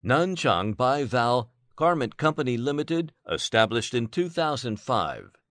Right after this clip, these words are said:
is a professional manufacturer engaged in the research, development, production, sale, and service of t-shirt, polo shirt, hoodies, tank tops, sportswear,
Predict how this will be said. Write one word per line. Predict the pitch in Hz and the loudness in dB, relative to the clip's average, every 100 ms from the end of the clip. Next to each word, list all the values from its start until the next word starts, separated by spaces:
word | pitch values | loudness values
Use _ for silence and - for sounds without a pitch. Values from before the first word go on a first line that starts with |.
| - | -8
is | 123 | -2
a | 117 | -2
professional | - 104 139 120 - 110 | -2 -2 0 -2 0 -2
manufacturer | 104 101 98 87 131 123 - 104 123 127 _ - | 0 -2 -4 -2 -2 -2 -6 -2 -2 -4 _ -6
engaged | 127 110 135 147 - 120 | -4 2 2 0 -4 -6
in | 101 | -4
the | 85 | -4
research, | 104 139 147 139 131 - _ | -4 -4 -2 -2 -2 -14 _
development, | 87 98 110 120 123 131 - _ | -6 -2 0 0 -4 -6 -10 _
production, | 147 131 135 127 135 131 127 _ | -8 -2 -2 -2 -6 -6 -8 _
sale, | - - 175 175 | -10 -4 -2 -2
and | - 147 | -4 -4
service | - 147 117 127 151 - _ _ - | -2 0 0 0 -4 -10 _ _ -2
of | 120 - | -2 -2
t-shirt, | 180 - 135 147 165 _ _ | -6 -2 0 0 -2 _ _
polo | 156 143 107 | -2 0 0
shirt, | 95 120 120 156 _ _ - | -2 0 0 0 _ _ -2
hoodies, | 185 208 104 127 - _ - | 0 0 -4 -6 -10 _ -4
tank | 123 107 | -2 -2
tops, | 117 113 143 - - _ | 4 4 4 -4 -18 _
sportswear, | - - 196 185 - 110 107 | -10 -2 0 -2 0 2 2